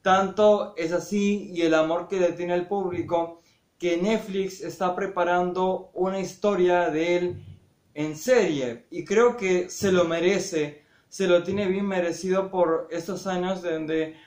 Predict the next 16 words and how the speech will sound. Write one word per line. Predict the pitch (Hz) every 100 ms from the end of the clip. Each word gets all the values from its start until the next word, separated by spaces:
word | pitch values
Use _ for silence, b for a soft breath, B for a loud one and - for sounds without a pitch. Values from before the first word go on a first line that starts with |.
| B
ha | 170 170
dado | 175 185 190
lo | 175
mejor | 156 160 180
de | 185
su | 175
música. | 180 170 165 - 113 113 b b b -
Y | 175 180
cómo | 220 233
no | 208 214 220 - -
recordar | 160 160 156 160 180 196 202 -
que | 170
el | 151
veinticuatro | 156 147 156 156 185 185 196 196
de | 165
abril | 147 175 190 190